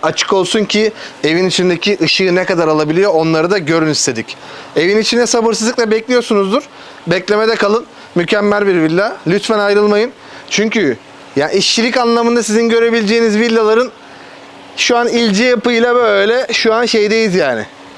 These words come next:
açıkçası. O yüzden lütfen ayrılmayın diyorum ben size. İstersen gel seninle beraber şöyle etrafı dolaşmaya başlayalım ki dolaşmadan önce Erkam şöyle tekrar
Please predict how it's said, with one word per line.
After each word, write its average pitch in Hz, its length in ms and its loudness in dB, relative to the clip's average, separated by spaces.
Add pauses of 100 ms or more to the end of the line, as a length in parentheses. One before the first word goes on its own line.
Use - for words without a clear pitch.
(160)
açıkçası. 165 640 -2 (460)
O 226 120 2
yüzden 220 380 0
lütfen 269 280 0
ayrılmayın 196 540 2
diyorum 127 260 0
ben 127 120 -2
size. 202 280 -2 (280)
İstersen 214 520 0 (100)
gel 214 160 0 (260)
seninle 196 400 2
beraber 175 360 0 (280)
şöyle 190 420 2 (240)
etrafı 175 480 0
dolaşmaya 185 440 0
başlayalım 233 500 2
ki 240 340 0 (680)
dolaşmadan 202 540 2
önce 202 380 0 (380)
Erkam 180 380 0
şöyle 180 320 0
tekrar 180 500 -2